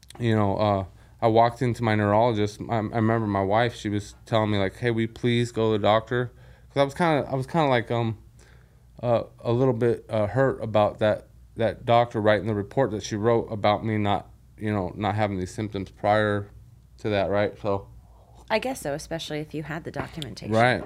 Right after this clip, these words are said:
Speaker 1: yeah. So I'm just like, "Here, look," you know. But, um, so I come, come walking into, uh, the neurologist, and, um, uh,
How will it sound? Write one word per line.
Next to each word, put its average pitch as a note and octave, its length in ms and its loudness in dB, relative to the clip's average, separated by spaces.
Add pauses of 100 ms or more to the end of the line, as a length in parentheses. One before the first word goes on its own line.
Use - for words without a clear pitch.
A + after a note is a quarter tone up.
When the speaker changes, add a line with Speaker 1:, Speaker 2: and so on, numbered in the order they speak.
(180)
Speaker 1:
yeah. A2 260 -2 (180)
So - 220 -6
I'm A2 200 0
just - 100 -14
like, G#2 160 -4
"Here, B2+ 220 -2
look," A2+ 240 -2 (300)
you A2 100 -6
know. F#2+ 120 -4 (540)
But, A#2+ 160 4
um, A2 380 2 (960)
so B2 140 0
I A#2+ 60 4
come, C#3 240 -2
come E3 200 0
walking D3+ 380 4
into, C3 480 2
uh, A#2 140 2 (420)
the A#2+ 80 -2
neurologist, G#2+ 640 2
and, G#2 260 0
um, G2+ 320 0 (880)
uh, G2+ 220 -2